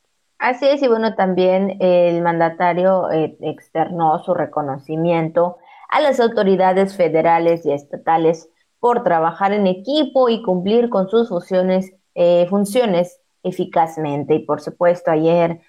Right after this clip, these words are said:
eh, lo mencionábamos también, ¿verdad? Que han, todos han trabajado constantemente, eh, cada una de las dependencias, ¿no? Haciendo lo propio y,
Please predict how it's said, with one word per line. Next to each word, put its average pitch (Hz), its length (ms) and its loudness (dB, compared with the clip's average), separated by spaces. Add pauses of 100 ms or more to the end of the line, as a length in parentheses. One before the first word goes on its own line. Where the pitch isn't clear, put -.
(120)
eh, 160 200 4
lo 160 160 2
mencionábamos 165 720 -2
también, 170 400 -2
¿verdad? 165 340 0
Que - 80 -20 (220)
han, 170 260 -2
todos 202 400 0
han 185 140 0
trabajado 185 720 0 (600)
constantemente, 220 720 0 (500)
eh, 160 100 -4
cada 185 260 0
una 175 240 0
de 165 120 0
las 151 380 -2
dependencias, 165 920 0
¿no? 170 180 -2
Haciendo 170 420 -2
lo 156 220 -2
propio 180 500 0
y, 156 320 -2